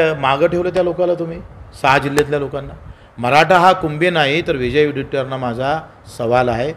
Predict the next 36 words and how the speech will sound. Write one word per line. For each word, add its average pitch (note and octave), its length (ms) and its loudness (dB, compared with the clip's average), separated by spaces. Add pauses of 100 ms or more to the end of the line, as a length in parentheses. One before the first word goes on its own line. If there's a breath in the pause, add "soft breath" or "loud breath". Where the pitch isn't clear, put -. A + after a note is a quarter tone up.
(300 loud breath)
मराठा D#3 480 2
जर F3 160 6
हा E3 120 4
कुंभी D3 360 -4
नाही C3+ 220 -4
तर D3 60 -6 (100)
तो D3 80 -2
कोण D3+ 340 0
आहे C#3 140 0
त्यांना B2+ 220 -6
सांगावं, G#2+ 400 -8 (1000)
त्यांना D3+ 140 -6
सांगावं F#3+ 360 6
आम्हाला E3+ 320 0
तो D#3+ 60 -4
कुंभी C#3+ 280 -10
नाही C#3 140 -8
आहे C#3 80 -8
म्हणून. C3 180 -12 (760)
आणि C#3 100 -8
मग D#3+ 60 -2
हे E3 180 2
गर्वाची D3+ 420 4
गोष्ट F#3 260 -4
नाही A3 240 -2
आहे. F#3 140 -4 (400 soft breath)
त्यांच्यावर F3 380 4
झालेला E3 340 4
अन्याय, D3+ 240 2
पन्नास D3+ 540 -2
शेतक-, C#3 600 -2
मजूर A#2+ 320 -6 (360 loud breath)
मराठ्यांच्या C#3 500 0
पोरांनी C#3 680 0
आत्महत्या D3+ 500 -4
केल्या, A2+ 320 -4